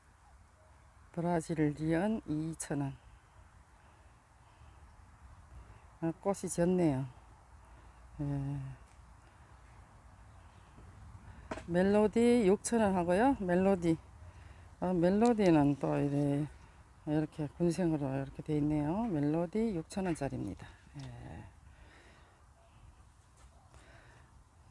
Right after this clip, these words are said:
자, 이 아이는 토리멘사 팔천 원 하고요. 아주 특이종이죠, 이거. 색깔이.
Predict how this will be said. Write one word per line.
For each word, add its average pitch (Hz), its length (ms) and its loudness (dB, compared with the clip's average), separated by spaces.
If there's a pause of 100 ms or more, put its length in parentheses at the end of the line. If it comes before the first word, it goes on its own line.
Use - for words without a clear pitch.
자, - 180 -10
이 135 460 -4
아이는 156 460 0 (460)
토리멘사 190 720 2
팔천 175 340 -6
원 151 160 0
하고요. 160 400 -2 (840)
아주 139 340 -6
특이종이죠, 156 800 2
이거. 131 160 -8 (400)
색깔이. 139 540 -6